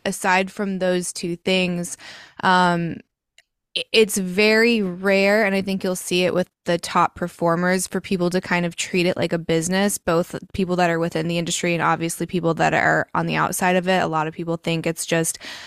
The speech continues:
a bunch of sex fiends, and that's why we got in, and it's just all about, like, hedonistic pleasures. But if you do treat it like a business and kind of treat yourself like a brand, then you can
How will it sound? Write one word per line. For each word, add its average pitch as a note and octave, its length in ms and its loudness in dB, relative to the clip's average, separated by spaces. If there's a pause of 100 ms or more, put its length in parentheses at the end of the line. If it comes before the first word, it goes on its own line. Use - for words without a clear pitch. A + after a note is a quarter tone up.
(200)
a F#3 80 0
bunch F#3 200 2
of F#3+ 120 4
sex - 420 0
fiends, G3+ 640 2
and F#3 240 2
that's F3+ 220 0
why F#3+ 160 4
we F#3+ 100 0
got F3+ 260 2
in, F#3 280 0
and F3+ 160 -4
it's F3 160 -8
just F3+ 240 -6
all F3+ 220 6
about, F3 340 4
like, F3 200 0
hedonistic F3+ 760 -4
pleasures. F3+ 580 2
But F3 140 0
if E3+ 120 0
you F3+ 100 0
do F3+ 220 0
treat F3+ 240 -4
it E3+ 80 0
like E3+ 160 -2
a E3 60 -8
business E3+ 560 -4
and E3+ 100 -4
kind F3 240 0
of E3 100 -6
treat F3 260 -2
yourself E3+ 420 0
like F3 140 0
a F3 40 0
brand, E3+ 540 0
then E3+ 260 -2
you D#3+ 180 -6
can E3+ 300 -2